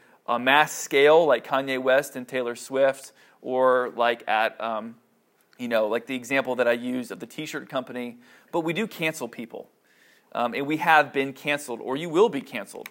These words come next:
right? Somebody will, uh, look at you, they'll look at your life, they'll, they'll think of what you particularly may say or how you may look, and you will find yourself on the outside, right? Um, and, and for some people, and for myself at times, it can feel like your life is over.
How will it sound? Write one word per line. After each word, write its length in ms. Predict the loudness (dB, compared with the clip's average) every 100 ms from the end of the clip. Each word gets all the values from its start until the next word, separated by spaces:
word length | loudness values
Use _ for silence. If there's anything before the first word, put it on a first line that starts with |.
| -8
right? 220 | -8 -6
Somebody 380 | -8 -8 -6 -4
will, 480 | 4 6 6 2 -8 _ _ -4
uh, 120 | -4
look 280 | -2 -4 -4
at 160 | -10
you, 240 | -8 -8 -6
they'll 120 | -4
look 160 | -4
at 60 | -4
your 120 | -4
life, 360 | 4 4 4 0
they'll, 200 | -6 -6
they'll 160 | -10
think 240 | -10 -10 -8
of 100 | -8
what 140 | -8
you 100 | -8
particularly 540 | -14 -10 -10 -8 -8 -6
may 160 | -8
say 380 | -8 2 4 4
or 60 | 0
how 140 | -2
you 160 | -4 -4
may 140 | -6
look, 360 | 0 2 0 -10 _ _
and 120 | -10 -4
you 80 |
will 100 | -4
find 280 | 0 -2 -2
yourself 400 | -6 -2 -2 0
on 200 | -2 -4
the 120 | -4
outside, 680 | -4 -4 -6 -12 -12 -14 -18 _ _ _ _
right? 260 | -8 -8 -8 _ _ _ _ _ -10
Um, 220 | -8 -6
and, 240 | -6 -6
and 160 | -6 -8
for 140 | -8
some 260 | -8 -4 -4
people, 480 | -4 -4 -2 -4 -6 -14
and 240 | -12 -12
for 80 | -4
myself 460 | -4 -2 0 0
at 100 | 0
times, 460 | -2 -2 -2 -4 -10 _ _
it 140 | -10 -8
can 180 | -8 -10
feel 420 | -8 -2 0 0
like 260 | -2 -4
your 120 | -8 -6
life 260 | -6 -6
is 80 | -14
over. 300 | -16 -16 -18